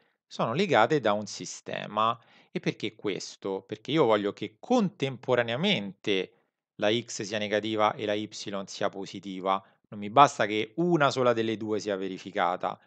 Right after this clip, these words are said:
ma devono essere verificate tutte e due nello stesso momento per poter appartenere al secondo quadrante. Quindi devo metterle a sistema. La prima disequazione mi darà quindi k minore di zero, perché divido per due,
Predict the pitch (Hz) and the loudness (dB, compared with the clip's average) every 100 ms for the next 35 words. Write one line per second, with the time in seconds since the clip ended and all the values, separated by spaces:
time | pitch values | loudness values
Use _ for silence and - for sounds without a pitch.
0 | _ _ - 180 147 139 - 135 143 139 | _ _ -2 2 4 2 2 0 2 4
1 | 135 127 156 - 135 120 135 123 147 131 | 4 4 -2 -4 -4 0 0 2 0 -2
2 | - 123 - 117 117 117 131 110 101 104 | -2 -4 -6 -6 -6 -2 -2 -2 -6 -4
3 | 101 - 104 107 101 104 - - 104 98 | -2 -2 -2 -2 -2 -4 -6 -8 -4 -4
4 | 92 - 101 101 101 95 92 92 92 90 | -4 -8 -6 -6 -6 -6 -4 -2 -2 -2
5 | 92 - 95 98 _ _ _ _ _ _ | -8 -8 -8 -8 _ _ _ _ _ _
6 | _ _ _ - 165 180 165 104 101 120 | _ _ _ -4 -4 2 0 0 -2 -2
7 | 98 - 95 - - - 107 110 104 _ | -2 -4 -12 -14 -12 -8 -2 -2 -4 _
8 | _ _ - 113 113 107 104 98 95 90 | _ _ -4 6 6 6 -2 -2 -4 -6
9 | 90 90 98 - - 120 101 92 82 - | -10 -4 -4 -2 2 4 4 0 -8 -12
10 | 90 95 98 - 104 90 85 82 _ - | -4 -2 -2 -4 -10 -10 -12 -14 _ 6
11 | 110 - - 101 - 101 104 104 98 92 | 6 6 2 2 2 -4 -10 -8 -6 -6
12 | 90 85 82 92 82 82 127 202 208 - | -6 -10 -8 -4 -2 2 2 2 0 -14
13 | - 87 87 82 82 82 85 82 80 117 | -16 -14 -10 -10 -10 -14 -16 -12 0 2
14 | 196 | 2